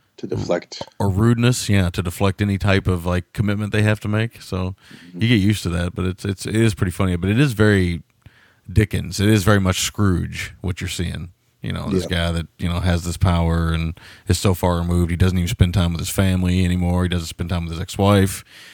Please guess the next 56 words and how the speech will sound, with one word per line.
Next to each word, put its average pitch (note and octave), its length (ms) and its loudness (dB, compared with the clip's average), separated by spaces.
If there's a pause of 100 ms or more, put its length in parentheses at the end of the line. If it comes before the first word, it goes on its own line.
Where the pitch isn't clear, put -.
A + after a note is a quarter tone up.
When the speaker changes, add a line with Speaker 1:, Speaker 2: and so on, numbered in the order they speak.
(180)
Speaker 2:
He - 100 -6
doesn't F2 220 0
have E2+ 100 -2
any F2 140 -6
children. G#2 760 -2
Probably G2 200 0
Speaker 1:
Well, F#2+ 80 4
that's F2+ 80 -2
Speaker 2:
never E2+ 60 -4
Speaker 1:
why F#2 120 2
she's F#2 220 -2
his D#2+ 160 -4
ex-wife. D2+ 500 -4
Speaker 2:
Yeah, F#2 320 -2
doesn't, F2+ 360 -6
doesn't, F#2 380 -4
you G2+ 80 -4
know, F2 280 -6
ever F2+ 200 -2
have F#2 220 0
any, F2+ 300 -6
you A2+ 100 -8
know, G2+ 80 -4
he, G#2+ 180 -4
I A2 60 -6
mean, B2+ 140 2
he B2+ 60 2
just A#2+ 180 -2
has G#2+ 220 0 (400)
no A#2+ 220 2
connection. F#2+ 540 0
The F2+ 160 -4
Ilsa G2+ 560 0 (180)
is F#2+ 240 -2
his, F#2+ 280 0
uh, F2 320 0 (560)
his G2 240 -2
house G#2+ 340 0
lady F2 420 -4
is F#2+ 200 -2
the F#2 160 -2
closest, F#2 580 -2
and, F#2 140 -4
and, F#2 280 -6
and G2 160 -4
it's - 140 -8
a, G#2 40 -2
she's A2+ 200 0
almost G2+ 200 2
like G#2 120 2
a G#2+ 40 4
mother F2+ 300 2
figure D2+ 340 -10
for D2+ 220 -14
him. B1+ 180 -16
Speaker 1:
Y-, C3 80 -10